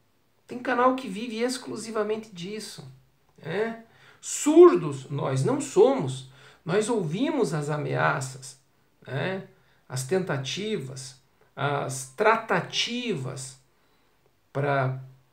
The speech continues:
prejudicar pessoas, pra prejudicar canais. Ok,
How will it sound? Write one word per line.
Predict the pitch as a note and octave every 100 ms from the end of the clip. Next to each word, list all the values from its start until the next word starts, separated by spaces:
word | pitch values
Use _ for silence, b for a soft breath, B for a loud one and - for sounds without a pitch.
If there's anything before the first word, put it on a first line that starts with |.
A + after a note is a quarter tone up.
| _ _ _
prejudicar | - A#3+ G3 F#3 E3 D#3+ - A3 F#3+ -
pessoas, | D3+ - - C4 A#3+ G3 C#3+ C3
pra | - F3+
prejudicar | - F3+ D#3+ D#3+ - F3+
canais. | D#3+ D3 C3+ F3+ G3+ D#3+ - - b b _
Ok, | D#3 D#3 - G#3+ C3+ C3